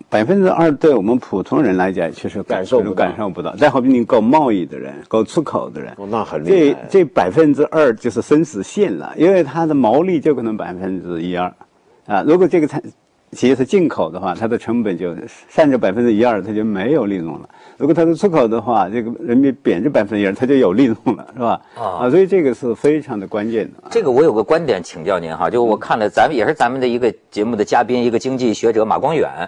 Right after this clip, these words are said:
Speaker 1: 嗯。
Speaker 3: 他最近写篇文章，他说这个人民币贬值啊，他说你们要注意到是亚洲货币集体贬值。对，
Speaker 1: 嗯。
Speaker 3: 然后呢，他提出一个全球经济二次危机的危险，这我才知道。他就说是七八年前的这个金融危机，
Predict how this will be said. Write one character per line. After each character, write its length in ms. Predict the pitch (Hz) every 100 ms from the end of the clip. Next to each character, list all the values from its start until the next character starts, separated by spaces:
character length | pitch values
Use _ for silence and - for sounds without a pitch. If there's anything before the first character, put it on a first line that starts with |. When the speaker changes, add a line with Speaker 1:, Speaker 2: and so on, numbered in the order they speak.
| - -
Speaker 1:
嗯。 160 | 110
Speaker 3:
他 140 | - 190
最 160 | 165
近 120 | 139
写 180 | 123 -
篇 140 | 113 107
文 140 | 107
章， 180 | 127 131 - -
他 360 | - 214 - 196
说 180 | 196 175
这 80 |
个 80 | 151
人 140 | 113 147
民 160 | 160
币 100 | 160
贬 180 | 107 73
值 120 | 71
啊， 180 | 85 90 78
他 80 |
说 80 | 120
你 100 | 120
们 140 | 87 117
要 80 |
注 180 | 120 127
意 80 | 92
到 180 | 85 73
是 200 | - 95
亚 260 | 156 160 -
洲 220 | 95 104
货 220 | 95 104
币 220 | 73 95 78
集 220 | - 165
体 240 | - 82
贬 180 | 87 -
值。 240 | - 62 62 _ _ _ _ _
对， 200 | - 135
Speaker 1:
嗯。 20 | 123
Speaker 3:
然 200 | 135 190
后 160 | 190
呢， 160 | 131 110
他 160 | -
提 220 | 165 - 165
出 140 | 180
一 140 | 147
个 80 | 156
全 300 | - - 151
球 180 | 156 156
经 240 | 156 170
济 220 | 170 120 -
二 240 | - 160
次 240 | 87 - 107
危 200 | 95 135
机 240 | 127 160
的 220 | 139 85 - _
危 160 | 110 104
险， 200 | - 60 - - - -
这 140 | 285
我 120 | 123
才 160 | 85 117
知 200 | - 120
道。 120 | 101 - - -
他 140 | - 214
就 100 | 165
说 200 | 185 180
是 120 | 160
七 200 | - 196
八 100 | 190
年 180 | 165 185
前 380 | - 82 104
的 100 | 175
这 140 | - 110
个 100 | 87
金 160 | 139
融 140 | 151 160
危 140 | 165
机， 300 | 151 208 214